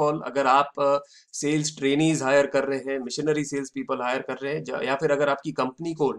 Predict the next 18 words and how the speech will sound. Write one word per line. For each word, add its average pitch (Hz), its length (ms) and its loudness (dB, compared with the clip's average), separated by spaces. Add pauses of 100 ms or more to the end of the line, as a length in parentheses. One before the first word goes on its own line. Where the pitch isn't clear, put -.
एक 147 120 -4
नया 127 240 0
प्रोडक्ट 147 440 0
लॉन्च 135 240 0
करना 117 260 -8
है 110 160 -8
या 135 80 0
नई 135 180 -2
टेरिटरी 160 460 -4
में 151 120 0
जाना 123 200 -4
चाहते 120 300 -8
हो, 190 180 -6 (440)
तो 185 120 -2
वहाँ 117 340 2
पे 190 180 -4
आपको 170 400 -2
एक 185 200 -6